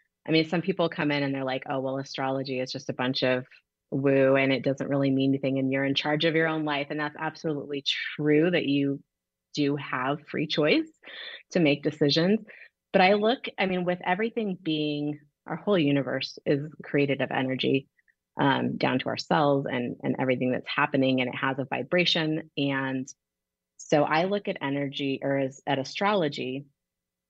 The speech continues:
as kind of being the, when you're born and the time of birth and your birth chart is being, like, your energetic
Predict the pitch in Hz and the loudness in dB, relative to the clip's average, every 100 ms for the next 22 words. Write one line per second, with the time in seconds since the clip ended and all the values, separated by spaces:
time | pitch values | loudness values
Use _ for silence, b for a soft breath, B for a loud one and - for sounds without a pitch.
0 | _ _ - 170 - - 160 160 190 185 | _ _ -2 -2 -2 -2 4 6 4 4
1 | 151 147 143 143 143 - _ _ _ _ | 4 4 4 2 0 -8 _ _ _ _
2 | _ _ - 156 143 135 131 131 _ _ | _ _ -2 4 6 4 2 -2 _ _
3 | _ _ _ _ - 170 160 151 147 165 | _ _ _ _ -2 4 6 4 4 2
4 | 160 156 156 143 143 139 - 143 139 143 | 2 2 0 0 0 -2 -2 -4 -6 -4
5 | 139 151 156 156 151 147 139 135 131 139 | -2 -2 -2 -2 -2 -2 -2 -2 -4 -6
6 | 139 - 151 139 139 139 - 143 139 135 | -6 -6 -2 -2 -4 -8 -4 -2 -2 -2
7 | 135 147 143 147 143 139 139 135 131 131 | -2 0 0 0 -2 -2 -2 -4 -4 -6